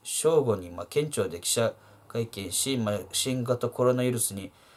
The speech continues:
まあ、感染し入院していた一人が死亡したと発表していて、まあ、玉城知事は重く受け止めている。なお一層の努力が必要だとも語っていてですね。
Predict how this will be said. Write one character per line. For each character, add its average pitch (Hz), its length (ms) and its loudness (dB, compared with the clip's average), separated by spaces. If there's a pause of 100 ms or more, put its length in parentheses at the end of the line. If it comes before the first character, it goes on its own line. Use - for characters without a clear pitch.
(240)
ま 98 80 -12
あ、 - 20 -12
感 123 240 0
染 117 240 0
し 117 160 -2
入 117 240 0
院 113 220 0
し - 120 -2
て 110 160 -4
い 101 60 -4
た 139 460 6
一 - 240 -2
人 117 160 -2
が 90 220 -2
死 - 160 -4
亡 120 200 -2
し 113 80 -2
た 98 80 -8
と 90 140 -8
発 92 220 -8
表 98 140 -4
し - 80 -6
て 95 120 -8
い 90 80 -10
て、 - 340 -6 (720)
ま 98 340 -2
あ、 - 40 -14
玉 110 260 -6
城 113 120 -12
知 - 140 -6
事 95 160 -6
は 107 320 4
重 117 200 -2
く 120 140 -8
受 113 180 -4
け 110 100 -8
止 107 40 0
め 110 140 -2
て 107 160 -6
い 87 120 -4
る。 85 220 -8
な 110 140 2
お 107 200 0
一 110 160 -6
層 - 520 2 (540)
の 104 320 -2
努 117 160 0
力 113 220 0
が 92 80 -8
必 - 200 -4
要 110 80 0
だ 107 80 -4
と - 120 -14
も 76 120 -14
語 - 120 -10
っ - 160 -10
て - 220 -14
い 76 60 -14
て - 140 -14
で 76 100 -16
す - 140 -2
ね。 143 260 -4